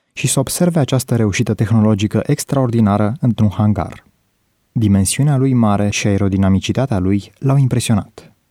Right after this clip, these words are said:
Dar pe măsură ce s-a apropiat, a fost uimit și dezamăgit.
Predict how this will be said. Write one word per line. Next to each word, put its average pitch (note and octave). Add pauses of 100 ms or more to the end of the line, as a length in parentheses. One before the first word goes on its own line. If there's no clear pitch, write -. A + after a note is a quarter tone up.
(220)
Dar A#2+
pe A#2+
măsură A2+
ce D3
s-a A2+
apropiat, G#2
a -
fost -
uimit G#2+
și -
dezamăgit. G#2